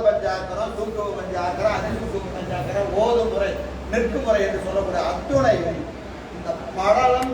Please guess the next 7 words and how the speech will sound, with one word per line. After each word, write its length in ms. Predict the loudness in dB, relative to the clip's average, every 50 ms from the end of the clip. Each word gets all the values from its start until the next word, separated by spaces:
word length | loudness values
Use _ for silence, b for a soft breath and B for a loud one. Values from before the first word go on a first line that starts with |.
| -2 -4
நீக்குவதற்கான 1000 | -4 -6 -6 -6 -8 -6 -4 -2 0 0 0 -2 -2 -4 -6 -6 -6 -6 -6 -6 -4 -2 0
வழிமுறைகள். 640 | 0 0 0 0 0 -2 -2 -2 0 0 -2 -2 -2 -4 -4 -4 -4 -4 -4 -4 -4 -4 -4 -4 -6 -4 -6 -6 -6 -4 -4 -4
இந்த 240 | -4 -4 -2 2 2 2 2 2 -2 0
கணம் 340 | -2 0 0 0 -2 -2 -2 -6 -4 -4
நாம் 220 | -2 -2 -2 -2 -4
முக்தி 300 | -6 -6 -6 -8 -8 -8 -6
என்பது 340 | -6 -6 -6 -6 -6 -6 -6